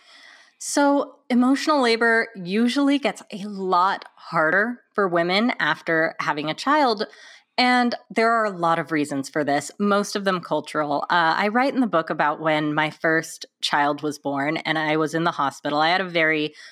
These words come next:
traumatic birth experience. And, um, you know, in the aftermath, I had all of these nurses and doctors coming in, and they were talking to me and only me when my husband was sitting right there.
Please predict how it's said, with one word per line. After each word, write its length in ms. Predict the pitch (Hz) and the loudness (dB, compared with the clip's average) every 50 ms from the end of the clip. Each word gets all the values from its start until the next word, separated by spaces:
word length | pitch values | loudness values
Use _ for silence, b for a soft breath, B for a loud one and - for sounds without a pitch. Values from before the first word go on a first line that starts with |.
| B B - | B B -4
traumatic 440 | - 285 269 294 311 311 277 - - | -2 0 2 2 2 2 0 -2 -2
birth 220 | 175 170 160 - | -2 -2 -2 -4
experience. 840 | 165 - - - - 165 156 151 147 143 147 151 151 156 - - - - | -8 -8 -8 -6 -4 -2 -2 -2 -2 -2 -4 -4 -4 -6 -10 -14 -10 -4
And, 500 | 196 190 185 190 185 185 185 180 185 - b b b b b b b b b _ | -2 0 2 2 2 0 0 -2 -6 -10 b b b b b b b b b _
um, 400 | - 196 190 185 175 170 160 160 | -2 0 0 0 0 0 -2 -4
you 180 | 156 - 202 202 | -6 -4 -2 0
know, 220 | 190 175 165 175 | 2 2 0 0
in 120 | 160 185 196 | -2 -4 -4
the 140 | 190 175 - | -4 -4 -2
aftermath, 640 | - 233 311 339 - - 233 202 170 147 147 151 160 - - - | 0 0 0 -2 -2 -4 -2 0 0 0 0 -2 -4 -6 -4 -2
I 200 | 196 196 202 202 | 0 0 0 -2
had 260 | 196 196 214 196 202 | -2 -2 -2 0 0
all 240 | - - 170 175 202 | 0 -2 0 -2 -2
of 100 | 208 233 | -2 -2
these 200 | 269 269 240 - | -4 -4 -4 -4
nurses 440 | 160 147 147 - - 190 202 - | -4 -4 -4 -6 -6 -8 -6 -4
and 80 | 233 214 | -4 -2
doctors 400 | 190 147 135 - - 156 147 - | -2 -2 -4 -4 -8 -10 -10 -8
coming 300 | - 160 147 147 139 139 | -8 -6 -6 -4 -4 -4
in, 220 | 139 143 156 196 - - | -4 -4 -4 -4 -4 -2
and 280 | 175 170 170 175 165 | -2 -2 -2 -2 0
they 200 | 185 180 185 190 | 0 0 0 0
were 260 | 202 214 226 226 226 | 0 0 0 0 0
talking 640 | 226 - - 160 151 151 - 160 151 156 156 160 165 - _ _ _ | -2 -2 -2 -2 -2 -2 -2 -8 -6 -6 -6 -8 -10 -12 _ _ _
to 140 | - 233 226 | -2 0 2
me 360 | 269 359 392 - 165 156 - - | 2 2 0 0 -2 -4 -4 -2
and 120 | 185 202 | -2 -2
only 380 | - 247 277 330 339 277 208 170 | 0 0 0 2 2 0 0 0
me 220 | 160 151 147 151 | -2 -4 -4 -4
when 160 | 151 175 185 | -2 -2 0
my 120 | 196 208 233 | 0 0 0
husband 540 | 220 262 285 294 - - 208 190 190 190 208 | 0 -2 -4 -4 -2 0 0 0 0 -2 -4
was 260 | - 214 214 202 208 | -2 -2 -2 -2 -2
sitting 280 | - 208 185 208 247 240 | -4 -2 0 0 0 0
right 240 | 240 269 294 - | 0 -2 -2 -4
there. 360 | - 165 151 151 160 185 202 | -4 -2 0 0 0 0 -2